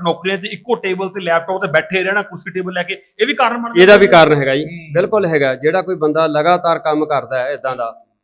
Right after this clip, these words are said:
Speaker 2: ਮੇਜ਼ ਤੇ ਬਹਿ ਕੇ ਅੱਠ ਅੱਠ ਘੰਟੇ, ਦਸ ਦਸ ਘੰਟੇ, ਬਹੁਤ ਜ਼ਿਆਦੇ ਆ ਜੀ।
Speaker 1: ਬਿਲਕੁਲ।
Speaker 2: ਇਸ ਕਰਕੇ ਉਸ
Speaker 1: ਜਾਂ
Speaker 2: ਨੂੰ
Speaker 1: ਧੁੱਪ
Speaker 2: ਇਹ
Speaker 1: ਚ ਆ ਕੇ ਫੋਨ ਚਲਾਈ ਜਾਣਾ,
Speaker 2: ਬਿਲਕੁਲ,
Speaker 1: ਫੋਨ
Speaker 2: ਬਿਲਕੁਲ।
Speaker 1: ਨੰਬਰ
Speaker 2: ਜਿਹੜਾ
Speaker 1: ਸਮਾਨ।
Speaker 2: ਆਪਾਂ ਨਜਾਇਜ਼ ਇਹ ਫੋਨ ਦੀ ਵੀ ਵਰਤੋਂ ਕਰਦੇ ਆ,
Speaker 1: ਹੂੰ।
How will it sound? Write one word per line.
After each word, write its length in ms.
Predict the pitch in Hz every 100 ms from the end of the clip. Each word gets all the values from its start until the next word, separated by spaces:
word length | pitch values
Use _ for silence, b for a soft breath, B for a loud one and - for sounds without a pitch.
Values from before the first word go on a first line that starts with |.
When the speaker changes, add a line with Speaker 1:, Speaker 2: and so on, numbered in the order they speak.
| 135
Speaker 2:
ਮੇਜ਼ 240 | 147 151
ਤੇ 100 | 151
ਬਹਿ 200 | 147 151
ਕੇ 180 | 160 160
ਅੱਠ 140 | 143 151
ਅੱਠ 80 | 139
ਘੰਟੇ, 200 | 165 143
ਦਸ 160 | 139 139
ਦਸ 160 | 143 143
ਘੰਟੇ, 200 | 165 147
ਬਹੁਤ 260 | 139 170 165
ਜ਼ਿਆਦੇ 280 | 147 135 135
ਆ 60 |
ਜੀ। 140 | 123 127
Speaker 1:
ਬਿਲਕੁਲ। 420 | 143 143 - 165
Speaker 2:
ਇਸ 100 | 170
ਕਰਕੇ 380 | 190 185 202 208
ਉਸ 160 | 180 175
Speaker 1:
ਜਾਂ 80 | 185
Speaker 2:
ਨੂੰ 80 | 196
Speaker 1:
ਧੁੱਪ 120 | 202
Speaker 2:
ਇਹ 100 | 196
Speaker 1:
ਚ 100 | 196
ਆ 80 | 190
ਕੇ 80 |
ਫੋਨ 280 | 208 190 185
ਚਲਾਈ 160 | 190 190
ਜਾਣਾ, 180 | 185 185
Speaker 2:
ਬਿਲਕੁਲ, 300 | 196 233 220
Speaker 1:
ਫੋਨ 80 |
Speaker 2:
ਬਿਲਕੁਲ। 260 | 196 214 214
Speaker 1:
ਨੰਬਰ 260 | - - 180
Speaker 2:
ਜਿਹੜਾ 260 | 190 220
Speaker 1:
ਸਮਾਨ। 160 | 175 151
Speaker 2:
ਆਪਾਂ 300 | 170 151 190
ਨਜਾਇਜ਼ 480 | 185 151 151 160 165
ਇਹ 160 | 185
ਫੋਨ 320 | 180 151 151 147
ਦੀ 120 | 170
ਵੀ 80 | 180
ਵਰਤੋਂ 360 | 165 135 156
ਕਰਦੇ 320 | 147 135 139
ਆ, 60 |
Speaker 1:
ਹੂੰ। 80 | 135